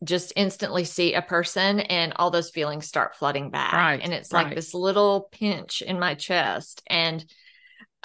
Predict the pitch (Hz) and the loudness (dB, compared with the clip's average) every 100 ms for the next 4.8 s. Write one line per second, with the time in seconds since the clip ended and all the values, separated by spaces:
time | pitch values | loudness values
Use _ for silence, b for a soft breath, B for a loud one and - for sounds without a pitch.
0 | - - 196 214 226 202 170 170 - 185 | -6 0 4 6 4 4 2 0 0 0
1 | - 165 143 185 156 160 147 151 143 143 | 0 -8 -4 0 2 2 0 -2 -2 -4
2 | _ _ - 180 175 - 151 151 - - | _ _ -8 -4 -4 -2 2 4 2 0
3 | 226 269 - 240 240 226 165 - 196 202 | 0 0 0 4 4 4 2 0 4 6
4 | 208 208 208 202 202 202 202 196 | 8 6 4 2 4 4 2 -2